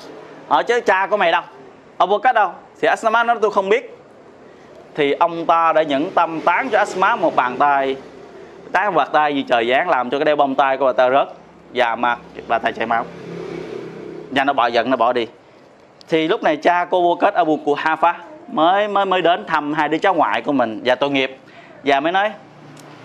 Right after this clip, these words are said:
"Chắc có lẽ cha của tụi bay đó." Thì lúc này ông ta vẫn chưa vô Islam. Cha của Abu Bakr lúc này ông ta vẫn còn là người Kafir, ông ta vô Islam rất dễ. Tới khi mà Mecca được giải phóng, ông ta mới vô Islam. Thì lúc này ông ta mới nói,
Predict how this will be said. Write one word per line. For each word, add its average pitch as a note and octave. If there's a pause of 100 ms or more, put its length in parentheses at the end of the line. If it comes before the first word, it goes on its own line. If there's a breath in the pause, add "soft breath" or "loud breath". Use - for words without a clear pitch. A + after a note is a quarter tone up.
(140)
"Chắc A#3
có A3+
lẽ C#3+
cha E3
của F3+
tụi D#3
bay D3+
đó." -
Thì D#3+
lúc G#3
này F3
ông F3+
ta F#3
vẫn F#3
chưa F#3+
vô E3+
Islam. E3+ (360)
Cha F3
của E3
Abu F3+
Bakr G3
lúc A#3+
này E3
ông D#3
ta E3
vẫn D3+
còn D#3
là C#3
người C3
Kafir, D3+
ông F3+
ta E3+
vô E3
Islam E3+
rất -
dễ. C3+ (520 loud breath)
Tới F#3+
khi F3+
mà C#3
Mecca D#3+
được D3+
giải C#3
phóng, F#3
ông G3
ta E3+
mới D#3+
vô D3+
Islam. D3 (680 loud breath)
Thì F#3
lúc C4
này F3+
ông G3+
ta G3+
mới A3
nói, B3+